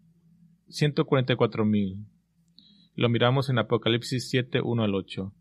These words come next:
Este es uno de los pasajes más profundamente centrados en, en Israel de toda el Apocalipsis. Cuatro ángeles retienen el juicio, mientras ciento cuarenta y cuatro mil son sellados, doce,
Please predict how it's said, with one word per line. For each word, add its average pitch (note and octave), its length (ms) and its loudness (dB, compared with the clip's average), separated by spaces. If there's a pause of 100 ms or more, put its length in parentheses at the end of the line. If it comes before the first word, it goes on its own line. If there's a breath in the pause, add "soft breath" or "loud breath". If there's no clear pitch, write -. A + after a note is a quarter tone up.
(260 soft breath)
Este C3 200 2
es D3+ 120 2
uno D3+ 120 2
de D3 60 4
los A#2+ 180 0
pasajes C3 460 0
más C#3+ 220 2
profundamente C#3+ 720 0
centrados C3+ 560 0
en, - 200 -8
en C#3 220 2
Israel B2+ 420 2
de B2 100 0
toda C#3+ 460 0 (120)
el C3 200 2
Apocalipsis. B2+ 640 -2
Cuatro D3+ 320 2
ángeles C3 520 0 (320 soft breath)
retienen D3+ 500 2
el D#3 60 4
juicio, D3+ 280 0
mientras C3 300 2
ciento D#3+ 260 2
cuarenta C#3+ 280 2
y - 20 0
cuatro B2 240 2
mil C3+ 240 2
son D3 220 0
sellados, C3 480 2
doce, D#3 480 4